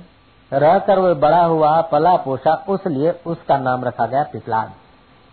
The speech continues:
बाद में महर्षि पिपलाद, पिपलाद मुनि के नाम से वो प्रसिद्ध। पिपलाद जब बड़े हुए तो जाना कि देवताओं ने इस प्रकार शस्त्र रखे और पिताजी नाना कर रहे थे फिर भी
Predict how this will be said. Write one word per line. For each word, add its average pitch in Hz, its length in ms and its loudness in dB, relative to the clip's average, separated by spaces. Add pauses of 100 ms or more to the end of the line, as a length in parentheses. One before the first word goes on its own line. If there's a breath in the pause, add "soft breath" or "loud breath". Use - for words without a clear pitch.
(1300)
बाद 143 280 0
में 175 140 0
महर्षि 131 420 -4
पिपलाद, 120 480 -4 (320)
पिपलाद 147 400 -2
मुनि 131 220 -6
के 135 140 -8
नाम 113 200 -6
से 135 160 -14
वो 156 80 -12
प्रसिद्ध। - 340 -20 (920 soft breath)
पिपलाद 208 500 0
जब 240 160 2
बड़े 214 220 2
हुए 214 200 4
तो 208 160 0
जाना 185 340 0
कि 202 160 -2
देवताओं 185 560 2
ने 214 120 0 (120)
इस 214 100 2 (120)
प्रकार 185 440 2
शस्त्र 185 420 0
रखे 170 280 0
और 202 160 2
पिताजी 170 480 -2
नाना 190 440 0
कर 190 120 2
रहे 180 120 2
थे 175 180 -2
फिर 160 200 -2
भी 190 160 2